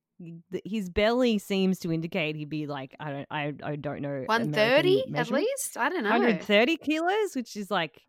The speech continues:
Speaker 1: two hundred, like, three hundred pounds?
Speaker 2: Yeah.
Speaker 1: <laughs> Speaking of people being unattractive,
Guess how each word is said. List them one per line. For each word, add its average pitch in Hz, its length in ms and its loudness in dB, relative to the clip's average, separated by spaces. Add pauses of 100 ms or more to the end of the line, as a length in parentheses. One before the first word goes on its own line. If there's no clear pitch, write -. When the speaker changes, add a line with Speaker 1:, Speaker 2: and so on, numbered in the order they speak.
Speaker 1:
two 190 100 -2
hundred, 175 320 0
like, 156 180 -6
three 175 320 0
hundred 277 220 2
pounds? 480 420 0
Speaker 2:
Yeah. 320 580 2 (340)
Speaker 1:
<laughs> 359 60 2 (320)
Speaking 320 460 6
of 233 120 0
people 233 280 4
being 214 240 4
unattractive, - 720 -6